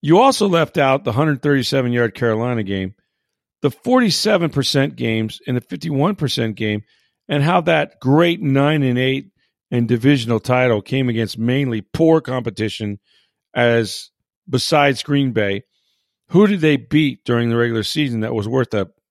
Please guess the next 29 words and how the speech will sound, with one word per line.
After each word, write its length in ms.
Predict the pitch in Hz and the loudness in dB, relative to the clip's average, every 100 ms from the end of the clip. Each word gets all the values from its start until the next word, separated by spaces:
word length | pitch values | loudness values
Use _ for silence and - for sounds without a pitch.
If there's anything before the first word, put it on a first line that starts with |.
| _ | _
blank? 520 | - 113 110 90 - _ _ _ _ _ _ _ _ _ _ _ _ _ _ _ - | -8 -4 -4 -6 -12 _ _ _ _ _ _ _ _ _ _ _ _ _ _ _ 0
They 160 | 147 | 2
will 160 | 196 190 | 4 4
regret 580 | 160 143 135 147 139 - | 4 2 2 4 2 0
wasting 420 | 127 127 - 123 | -2 -2 -2 -2
their 140 | 117 113 | -2 0
money 320 | 117 117 107 | 0 0 -2
on 160 | 95 92 | -2 -4
him. 280 | 98 87 - _ - | -4 -6 -12 _ -6
And 240 | 123 131 | -2 0
no, 520 | 139 139 135 139 139 _ _ _ _ _ _ - | 2 4 4 4 0 _ _ _ _ _ _ -2
I'm 160 | 127 | 2
not 220 | 131 143 151 | 4 2 0
a 40 | |
Trask 600 | - 139 135 123 117 - - | 0 2 2 2 -2 -8 -14
shoulda 340 | - 139 127 | -4 2 2
played 440 | - - 127 127 117 | 2 0 0 0 -2
guy. 340 | 101 85 78 _ _ _ _ _ _ _ _ - | -6 -6 -10 _ _ _ _ _ _ _ _ 0
Although, 760 | 147 147 240 170 139 151 143 _ _ _ _ | 2 4 4 4 4 4 0 _ _ _ _
<laughs> 440 | - - - - - | -20 -12 -8 -8 -6
I 80 | 110 | -6
love 220 | 110 101 | -4 -4
this, 240 | 95 - _ - _ _ _ - | -6 -10 _ -20 _ _ _ -2
although 720 | 226 269 302 - 139 135 131 _ _ _ _ | 2 4 2 4 4 2 0 _ _ _ _
he 160 | 170 180 | 0 2
never 240 | 175 139 | 4 2
got 260 | 127 127 107 | 2 2 0
a 40 | |
chance. 640 | - 143 135 107 90 - | -2 0 2 0 -4 -10